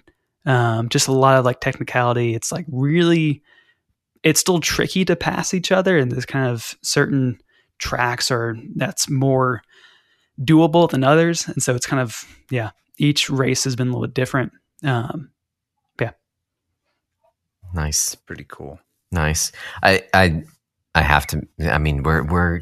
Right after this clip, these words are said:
Speaker 2: we're the video game podcast, okay?
Speaker 1: Yeah.
Speaker 2: The closest thing to, to F one that I've ever gotten is F-Zero.
Speaker 1: Yeah.
Speaker 2: So.
Speaker 1: <laughs>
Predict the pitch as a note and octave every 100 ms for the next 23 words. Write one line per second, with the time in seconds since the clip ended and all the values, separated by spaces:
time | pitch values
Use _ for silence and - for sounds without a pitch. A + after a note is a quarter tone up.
0 | - G2 G#2+ G#2 G#2 G#2 G#2+ C3+ C3+ A#2+
1 | A2 A2+ G#2 F2 D2+ - F2+ D#2+ - -
2 | G3+ F2 G#2+ G2 G#2 - G2 E2+ D#2 D#2
3 | F2 D2+ D2+ E2 D2+ D2 - D#2 C#2+ C#2+
4 | C#2 C2 C2 C#2 C2 B1 C2 - - -
5 | D2 C#2 - C2+ C2+ C2+ C2 - _ -
6 | C3 - _ _ - A#2+ C#2 - _ _
7 | - - -